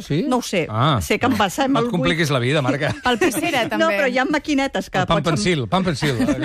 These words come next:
Speaker 2: <laughs> pots fer-ho a casa, no? I, bueno, això és també una cosa que ens solucionaria, doncs, tot aquest excedent, tenir-lo i anar traient-lo... a poc a poc.
Speaker 1: Més gent, eh, la Maria Isart del Pop-Up, que sí, ella sí, s'ha iniciat de manera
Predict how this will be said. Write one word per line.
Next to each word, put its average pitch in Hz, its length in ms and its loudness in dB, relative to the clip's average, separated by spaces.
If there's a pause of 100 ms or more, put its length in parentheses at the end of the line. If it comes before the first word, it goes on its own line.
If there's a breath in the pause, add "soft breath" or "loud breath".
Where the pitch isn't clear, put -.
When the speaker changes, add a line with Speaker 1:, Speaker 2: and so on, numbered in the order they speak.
(140)
Speaker 2:
<laughs> 339 400 -2
pots 269 200 0
fer-ho 254 280 2
a 220 60 0
casa, 208 380 -2
no? 233 200 -2
I, 180 360 -2
bueno, 165 380 -2
això 185 320 0
és 185 80 0
també 196 280 2
una 208 200 2
cosa 196 220 0
que 220 100 -2
ens 226 160 -2
solucionaria, 190 840 0
doncs, 185 280 -2 (460 soft breath)
tot 247 180 0
aquest 233 240 -2
excedent, 220 640 0
tenir-lo 208 500 0
i 214 140 -2
anar 185 160 0
traient-lo... 180 500 0 (880)
a - 140 -6
poc 160 160 0
a 147 80 -4
poc. - 240 -6
Speaker 1:
Més 143 320 2
gent, 107 320 -2
eh, 107 340 0
la 107 140 0
Maria 120 240 2 (300)
Isart 135 380 0
del 131 140 0
Pop-Up, 170 440 0
que 143 520 2
sí, 214 600 0
ella 196 320 0
sí, 202 360 0
s'ha 170 140 -2
iniciat 170 320 0
de 156 100 2
manera 151 420 2